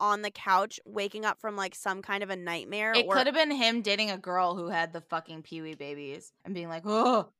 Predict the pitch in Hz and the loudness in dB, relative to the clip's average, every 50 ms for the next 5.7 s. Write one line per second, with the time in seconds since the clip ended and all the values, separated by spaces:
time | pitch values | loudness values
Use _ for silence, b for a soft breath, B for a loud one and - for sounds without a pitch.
0 | _ _ _ _ _ _ _ 185 180 180 170 175 214 240 - - - - - - | _ _ _ _ _ _ _ -2 0 0 2 2 2 2 2 -2 -8 -10 -8 -4
1 | 262 262 294 302 285 233 175 131 - - _ _ _ _ - 220 277 277 285 285 | 2 6 8 10 10 10 8 6 2 -4 _ _ _ _ -2 2 4 4 4 4
2 | 294 - - 269 285 285 277 294 302 320 320 330 285 - 285 294 254 277 254 - | 4 4 4 4 2 2 2 -2 -2 -2 -2 -4 -4 -4 -4 -2 -2 -2 -4 -4
3 | - - 190 220 214 214 214 214 208 202 190 196 214 226 214 220 220 220 208 214 | -2 0 0 0 2 0 -2 -4 -4 -4 -4 -4 -4 -4 -4 -4 -4 -6 -6 -6
4 | 214 214 208 202 202 202 202 214 208 196 196 214 208 196 190 196 196 - - 185 | -6 -6 -4 -4 -2 -2 -4 -2 0 2 2 2 2 -2 -6 -6 -6 -6 -4 -4
5 | 180 175 185 190 185 175 170 170 170 165 170 175 - | -4 -4 -4 -2 0 2 2 2 2 0 -2 -4 -4